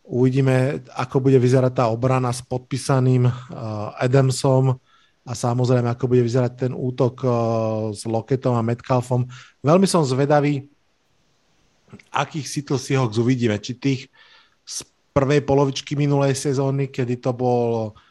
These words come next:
útok na plný plyn a obrana slabota, alebo z tej druhej polovičky, keď to bolo úplne naopak.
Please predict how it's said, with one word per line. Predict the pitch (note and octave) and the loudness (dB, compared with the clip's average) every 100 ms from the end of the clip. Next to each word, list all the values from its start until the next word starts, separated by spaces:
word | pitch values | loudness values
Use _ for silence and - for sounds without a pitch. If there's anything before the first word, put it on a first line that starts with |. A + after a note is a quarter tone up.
| _ _ _ | _ _ _
útok | - C3+ C3+ A#2+ | -12 -4 0 2
na | B2+ B2 | 2 0
plný | C3+ B2+ | 2 0
plyn | B2 B2+ C3 B2 | 0 0 0 -2
a | |
obrana | A#2 B2 C3 B2 | -2 -2 -2 -4
slabota, | B2 B2 A#2 A#2+ B2+ C3 A#2+ | -4 -6 -4 -4 -2 -2 0
alebo | B2+ B2 | -2 -4
z | - A#2+ | -6 -8
tej | A2 | 0
druhej | C3 B2 | 0 2
polovičky, | B2 A#2+ A2+ - B2 | 0 -2 -2 -10 -8
keď | C3 B2 | -6 -2
to | A#2 | 0
bolo | B2 A#2+ | 4 4
úplne | A#2 G#2+ B2+ B2+ | 4 2 2 2
naopak. | A2+ A2+ - B2+ C#3 - | 2 -2 0 -2 -2 -12